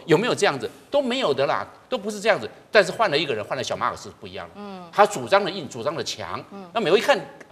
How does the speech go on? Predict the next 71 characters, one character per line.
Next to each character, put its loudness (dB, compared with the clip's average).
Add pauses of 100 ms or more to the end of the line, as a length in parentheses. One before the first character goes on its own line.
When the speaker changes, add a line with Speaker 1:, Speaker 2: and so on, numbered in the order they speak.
(140)
Speaker 1:
难 -6
得 0
啦， 0
以 -14
前 -8
杜 -6
特 0
地 -4
老 2
是 -6
跟 -8
我 0
唱 -6
反 -6
调， -2 (380)
要， 8
要 4
卖 2
武 -6
器 -6
给 0
他 0
们， -12
杜 -2
特 -6
地 -4
说 -2
不 -12
要。 -2 (380)
好， -2
你 -4
现 -8
在 -4 (100)
好 -4
不 -4
容 4
易 -2
找 2
到 4
小 -6
马 -2
可 -2
斯 -6
了， -10 (280)
那 -6
这 -2
样 0
呢 -8
刚 -10
好 -12
一 -16
搭 -6
一 -12
唱。 -14
Speaker 2:
嗯。 -20 (140)
Speaker 1:
那 0
这 -2
一 -2
次 -8
的 -8
话， -2
我 -6
们 -14
可 -12
以 -10
看 -16
出 -16
有 -16
个 -12
指 -16
标， -12